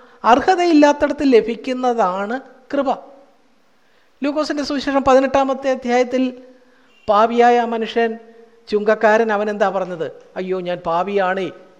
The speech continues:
എന്ന് പറഞ്ഞ് സ്വർഗത്തേക്ക് നോക്കുവാൻ പോലും കഴിയാതെ നെഞ്ചത്തടിച്ചപ്പോഴാണ് അവനെ ദൈവം നീതീകരിച്ചത്. അർഹതയില്ലാത്തടത്ത് ചൊരിയുന്നതാണ് കൃപ, കൃപ.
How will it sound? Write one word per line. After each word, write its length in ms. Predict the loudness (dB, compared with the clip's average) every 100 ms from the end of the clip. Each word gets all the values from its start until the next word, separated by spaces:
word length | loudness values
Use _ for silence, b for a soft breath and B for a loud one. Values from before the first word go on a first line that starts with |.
| -12
എന്ന് 240 | -10 -6 -6 -6
പറഞ്ഞ് 300 | -6 -8 -10
സ്വർഗത്തേക്ക് 600 | -10 -8 -6 -6 -6 -6
നോക്കുവാൻ 440 | -6 -6 -4 -4 -2
പോലും 300 | -4 -4 -4 -12 B B B B -4
കഴിയാതെ 640 | -2 0 0 2 2 0 -2
നെഞ്ചത്തടിച്ചപ്പോഴാണ് 1500 | -4 -6 -6 0 0 0 -2 -4 -2 -2 0 0 -2 -4 -6 -8 -16 b b b -6
അവനെ 280 | -4 -2 0
ദൈവം 280 | -2 -2 -6
നീതീകരിച്ചത്. 600 | -8 -4 -6 -6 -16 -18 _ _ _ _ b b b
അർഹതയില്ലാത്തടത്ത് 1000 | -2 0 0 0 0 0 -2 -4 -8 -10 -8
ചൊരിയുന്നതാണ് 800 | -6 -6 -6 -8 -8 -8 -10 -12 -14 _ -8
കൃപ, 260 | -2 -2 -2 -8 -12 -10
കൃപ. 180 | -8